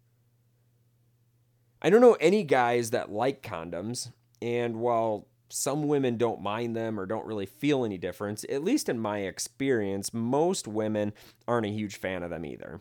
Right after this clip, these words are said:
Like I said, some probably don't mind, some don't notice a difference, whatever, but I really feel like most are not a huge fan of them either. So I, I thought it was a reasonable thing to be brought up.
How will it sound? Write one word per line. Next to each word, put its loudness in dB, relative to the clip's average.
Like 0
I 2
said, -4
some 2
probably 0
don't 0
mind, -2
some -2
don't 0
notice -2
a -8
difference, -6
whatever, -4
but -2
I -8
really -4
feel 0
like -4
most 0
are 0
not 0
a -4
huge -8
fan -6
of -8
them -8
either. -10
So 2
I, 0
I 2
thought 2
it 2
was 0
a -2
reasonable -2
thing -4
to -10
be -6
brought -2
up. -10